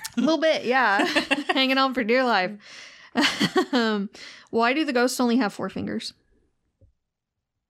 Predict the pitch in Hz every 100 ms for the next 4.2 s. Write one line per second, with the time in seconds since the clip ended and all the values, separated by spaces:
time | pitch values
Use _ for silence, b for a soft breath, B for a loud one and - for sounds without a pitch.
0 | _ _ B B - 208 214 214 208 190
1 | 180 185 170 170 220 285 - 311 277 254
2 | 214 165 175 180 170 170 165 156 143 147
3 | 147 175 190 196 208 285 277 254 233 226
4 | 220 208